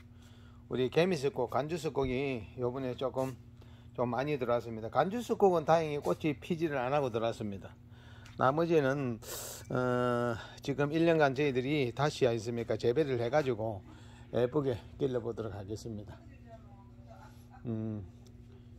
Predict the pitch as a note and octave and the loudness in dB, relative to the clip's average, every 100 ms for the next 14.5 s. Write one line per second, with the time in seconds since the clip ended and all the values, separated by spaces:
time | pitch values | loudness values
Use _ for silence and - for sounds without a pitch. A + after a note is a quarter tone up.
0 | - - C3+ C#3+ C#3+ G#2+ - - - - | -14 -2 2 4 2 0 -10 -20 -14 -2
1 | B2 A#2+ A#2+ A#2 A2+ C3+ D#3 D#3+ D#3 - | 0 2 0 0 2 4 6 6 2 -2
2 | - - - - - A#2 C#3 F3 D3 C3 | -16 -18 -20 -8 2 6 6 6 6 4
3 | A#2+ B2+ A#2+ A#2 B2 D3 D#3 D3 C#3+ D3 | 2 0 0 4 4 4 4 2 4 0
4 | C3 C3+ B2 A#2 A2+ A#2 A2+ A2 B2+ B2 | 4 4 6 2 0 -2 0 0 0 0
5 | A2+ A#2 A#2+ C#3 D3+ D3+ C3+ A#2 A2 D#3+ | -2 -2 0 2 2 2 0 0 -2 0
6 | C#3+ C3+ E3 C#3 B2 A2+ A2+ A#2+ A#2 A#2 | 0 2 2 2 2 0 0 -2 -2 -2
7 | B2+ C#3+ A#2+ G2+ - - - - - - | 0 0 -4 -8 -14 -20 -18 -20 -16 -2
8 | A#2+ A2+ A2+ A2 A2 G#2+ A2 - - - | 0 2 2 0 0 -2 -4 -6 -12 -14
9 | - - C#3+ A#2 B2+ A#2 B2 C3+ B2+ D3+ | -16 -8 -4 2 2 4 4 2 2 2
10 | C#3+ B2+ B2 A#2+ G#2+ A2+ A#2 C3 C#3 G#2+ | 4 4 0 -4 -4 -2 -2 0 -2 -2
11 | - - - A#2+ G#2+ A2+ - - A2+ G#2 | -6 -14 -6 -2 -2 -4 -6 -2 -2 0
12 | A2 C3+ A#2+ - - - B2 B2 - A2+ | -2 -2 -6 -14 -20 -2 0 0 0 -2
13 | F#2+ A2+ A#2 A#2 - D3 B2 G2+ G2+ G#2+ | -2 -6 -6 -6 -4 -4 -2 -4 -4 -4
14 | G#2 F#2+ F2 E2+ | -4 -6 -8 -8